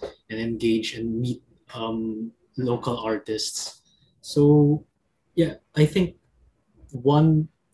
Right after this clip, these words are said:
thing about it is that it helps inform us of our own location, our context, um, helps us understand our circumstances better, and somehow, like,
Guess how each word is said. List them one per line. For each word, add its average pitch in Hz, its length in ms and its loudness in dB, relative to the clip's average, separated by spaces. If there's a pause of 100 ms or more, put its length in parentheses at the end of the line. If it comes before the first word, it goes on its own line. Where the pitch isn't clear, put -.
(160)
thing 127 480 -4 (280)
about 117 260 -6
it 120 40 -4
is 110 140 -8
that - 220 -8 (220)
it - 200 -10
helps - 640 -6 (220)
inform 131 440 -2
us 170 220 -6
of 139 140 -2
our 127 360 -2
own 127 280 -2
location, 117 760 -6
our 110 440 -6
context, 110 840 -10 (480)
um, 107 720 -6 (340)
helps - 220 -6
us - 140 -10
understand 113 560 -6
our 107 240 -4
circumstances 107 960 -10 (100)
better, 101 480 -12 (720)
and 110 440 -6
somehow, 113 600 -2
like, 104 180 -8